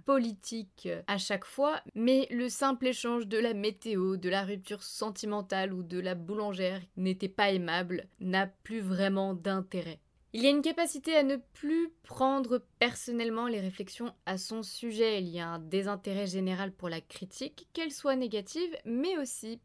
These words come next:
positive. Il y a une véritable conscience christique. Alors attention, je ne parle pas forcément de Jésus-Christ ou de la religion, mais bien d'une conscience christique au sens Christ et au sens symbolique du terme.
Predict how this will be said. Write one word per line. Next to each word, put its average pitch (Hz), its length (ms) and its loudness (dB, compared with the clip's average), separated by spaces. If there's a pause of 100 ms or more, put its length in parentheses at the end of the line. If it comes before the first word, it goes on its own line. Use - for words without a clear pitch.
positive. 196 640 -6 (760)
Il 320 80 2
y 370 80 8
a 403 60 8
une 320 140 4
véritable 294 560 0
conscience 269 580 -4 (240)
christique. - 600 -6 (100)
Alors 151 220 -6
attention, 185 500 -4
je 175 140 -6
ne 175 80 -6
parle 190 200 0
pas 214 140 -2
forcément 208 480 -4
de 180 140 -4
Jésus-Christ 196 640 -4
ou - 80 -8
de 165 60 -12
la 165 100 -8
religion, 208 600 -2
mais 294 220 0
bien 269 240 -2
d'une 254 240 -4
conscience 254 520 -8 (100)
christique - 640 -8
au 202 100 -4
sens 226 380 -8 (220)
Christ - 340 -4 (160)
et 370 140 -2
au 254 100 -4
sens - 400 -6 (140)
symbolique 208 560 -2
du 165 140 -14
terme. 165 380 -10